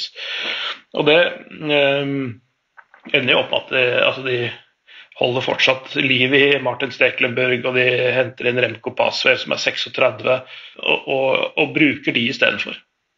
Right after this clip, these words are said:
rett og slett. Og det var ikke før nå på vårparten nesten, hvor både Stekelenburg og Pasveer var skadet, at de lot An-, eh, André Onana få spille noen få kamper. Eh, men straks Martin Stekelenburg var tilbake, sånn som til cupfinalen nå,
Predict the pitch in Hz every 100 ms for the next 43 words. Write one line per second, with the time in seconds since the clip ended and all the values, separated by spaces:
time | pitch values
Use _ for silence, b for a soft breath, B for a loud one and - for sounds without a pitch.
0 | _ - - - - - - _ - 156
1 | 143 - 165 156 - 135 135 120 156 143
2 | 127 127 - - - - 147 - 107 92
3 | B B B B B B - 151 156 151
4 | 135 117 117 135 127 - 127 135 - 143
5 | 117 127 - 123 - 139 135 127 - -
6 | - _ _ - - 151 117 - - -
7 | _ _ _ _ - - - - 135 139
8 | 143 131 127 139 131 131 - 139 135 135
9 | 131 127 127 123 120 120 - - - -
10 | - 113 127 131 123 131 117 78 - -
11 | - _ B B B B B - 135 131
12 | 131 143 - 143 - 131 127 143 - 120
13 | 127 131 139 135 147 143 120 - - 127
14 | 135 131 135 135 147 127 - 151 139 156